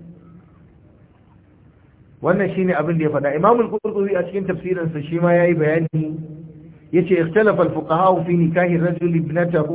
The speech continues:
من، من زنا." Malaman fiqhu sun yi saɓani a kan halaccin mutum ya auri ƴarsa amma ta zina, ƴarsa ta zina, ko kuma ya auri ƴar uwarsa ta zina. Wance ƴar uwarsa ce,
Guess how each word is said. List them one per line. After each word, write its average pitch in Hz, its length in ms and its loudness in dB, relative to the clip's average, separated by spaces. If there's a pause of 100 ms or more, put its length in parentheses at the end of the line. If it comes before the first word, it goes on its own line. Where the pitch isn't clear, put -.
(120)
من، 165 480 -2
من 156 280 0
زنا." 160 220 -2 (1040)
Malaman 165 420 2
fiqhu 226 280 -2 (560)
sun 190 160 -2
yi 214 140 0
saɓani 156 640 -2 (340)
a 143 120 -2
kan 165 280 0
halaccin 180 540 -2
mutum 165 280 -6
ya - 120 -2
auri 139 300 -4
ƴarsa 180 520 -4
amma 139 400 -6 (140)
ta 156 100 -2
zina, - 280 -10 (720)
ƴarsa 160 460 0
ta 143 100 -2
zina, 101 300 -10 (880)
ko 175 220 0
kuma 190 220 0
ya 185 120 2
auri 147 300 0
ƴar 185 240 -4 (320)
uwarsa 175 540 -2
ta 151 100 -2
zina. - 300 -10 (800)
Wance 175 320 -2
ƴar 170 240 -2 (160)
uwarsa 175 400 -2
ce, 147 240 -8